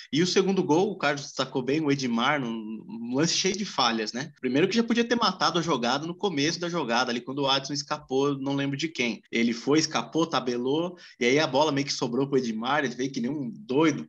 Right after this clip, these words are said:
deu um chutão pro alto, a bola acabou passando por ele e sobrou pro, pro Gustavo Mosquito, que também é, é, não é um excelente finalizador, mas ele colocou a bola no espaço que ele tinha ali, né? Foi algo que, assim, ele, o ângulo já tava fechado, ele conseguiu chutar no, no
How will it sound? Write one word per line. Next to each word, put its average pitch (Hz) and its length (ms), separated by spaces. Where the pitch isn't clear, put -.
deu 139 140
um 143 100
chutão 139 480
pro 123 160
alto, 139 200
a 123 40
bola 139 160
acabou 139 260
passando 135 420
por 123 220
ele 156 240
e 156 40
sobrou 147 320
pro, 147 300
pro 135 140
Gustavo 131 340
Mosquito, 147 500
que 143 120
também 147 500
é, 110 320
é, 110 400
não 139 300
é 156 80
um 151 100
excelente 131 480
finalizador, 127 800
mas 165 120
ele 175 120
colocou 165 360
a 160 60
bola 147 320
no 180 100
espaço 185 720
que 208 100
ele 220 120
tinha 185 420
ali, 110 180
né? 117 160
Foi 117 180
algo 143 360
que, 131 100
assim, 123 220
ele, 117 220
o 113 300
ângulo 185 260
já 147 140
tava 143 260
fechado, 139 600
ele 185 80
conseguiu 165 400
chutar 147 500
no, 196 160
no 160 300